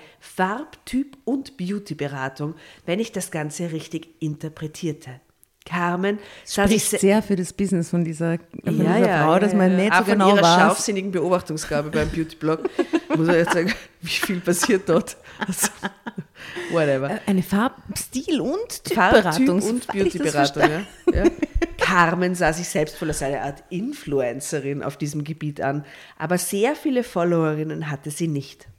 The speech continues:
Speaker 1: Egal, darum ging es mir sowieso nicht.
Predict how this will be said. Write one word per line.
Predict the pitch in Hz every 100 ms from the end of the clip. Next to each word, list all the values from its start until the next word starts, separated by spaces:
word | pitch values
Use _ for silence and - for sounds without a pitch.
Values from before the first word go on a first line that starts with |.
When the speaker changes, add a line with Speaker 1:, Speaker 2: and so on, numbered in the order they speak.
| _ - - - _
Speaker 1:
Egal, | 131 - 117 117 120 139 - - _
darum | 139 147 160 156
ging | 190 240
es | 202
mir | 185 175
sowieso | 175 170 160 160 190
nicht. | 208 147 -